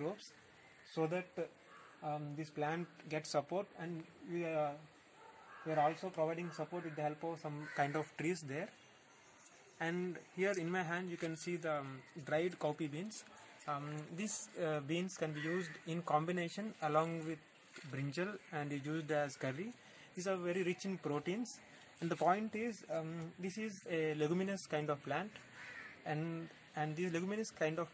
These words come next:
plants have in their roots a special type of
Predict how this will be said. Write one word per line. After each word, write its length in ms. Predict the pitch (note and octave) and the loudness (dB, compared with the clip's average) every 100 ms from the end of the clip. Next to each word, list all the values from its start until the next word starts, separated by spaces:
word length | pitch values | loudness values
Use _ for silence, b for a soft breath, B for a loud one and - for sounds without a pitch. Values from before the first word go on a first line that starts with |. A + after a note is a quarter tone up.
| - | 0
plants 500 | D#3+ D3+ F3 F#3+ - - | 2 2 0 -4 -10 0
have 240 | D#3+ F3+ G3 | 4 4 2
in 140 | F3 E3 | 0 4
their 160 | D#3+ | 4
roots 400 | C#3+ D#3 G3 - - | 4 0 -2 -6 -2
a 220 | D3 D3 | 2 2
special 420 | C3+ D3 - F#3 F3 | 2 -2 0 0 2
type 240 | D#3 D3+ | 2 2
of 160 | E3 | 0